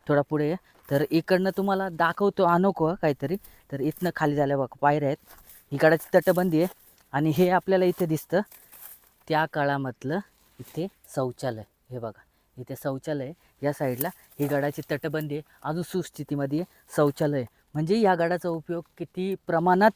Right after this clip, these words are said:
केला असेल, किती मोठा उपयोग आहे ना या गडाचा, मलंगडाचा, हे आपल्याला याच्यावरून दिसतं. ताण्या-, पाण्याच्या टाक्या, वरचं बालेकिल्ला, याच्यावरून आपल्याला पूर्ण दिसतं. इथे पूर्ण वरती, हो, वरती चढायला रस्ता आहे.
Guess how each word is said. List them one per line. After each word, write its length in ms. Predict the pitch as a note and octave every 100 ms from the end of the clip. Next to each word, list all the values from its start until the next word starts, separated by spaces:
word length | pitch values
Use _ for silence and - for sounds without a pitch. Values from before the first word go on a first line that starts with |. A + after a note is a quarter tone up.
| -
केला 240 | G3 F3+
असेल, 260 | F3+ F#3+ F#3 F#3+
किती 200 | - G#3+
मोठा 360 | G3 F#3+ G#3+
उपयोग 340 | F3+ D#3+ F#3+ F3
आहे 80 | E3
ना 120 | D#3
या 160 | D#3
गडाचा, 360 | C#3+ C#3 C3 D#3+
मलंगडाचा, 680 | D3 C3+ C3+ C3+ C3 C3 E3 - - _ -
हे 60 |
आपल्याला 360 | D#3 - D#3+ D#3+
याच्यावरून 500 | E3 - F#3+ F#3+ F#3+
दिसतं. 340 | F3+ - E3 D#3+ - - -
ताण्या-, 400 | D#3 D#3 D#3+ - -
पाण्याच्या 360 | D3+ D#3 E3 D3+
टाक्या, 400 | D3 D3 D3 C#3+ - _ -
वरचं 640 | D3 D3+ - E3 D3+ C#3+ C#3 - _ C3
बालेकिल्ला, 680 | C#3+ D3+ E3 D#3 C#3+ C#3+
याच्यावरून 400 | C#3+ D3+ E3+ E3
आपल्याला 280 | D3+ D3+ D#3 D3+
पूर्ण 200 | D3+ D#3
दिसतं. 360 | D#3 D3 - F3 - - -
इथे 100 | C#3+ D3
पूर्ण 200 | D3+ D3+
वरती, 420 | D3 D3 - D3 C#3+ - - - - _ _
हो, 180 | D3 C#3
वरती 240 | B2+ - -
चढायला 320 | C3 C3+ B2+
रस्ता 240 | C3 -
आहे. 140 | C#3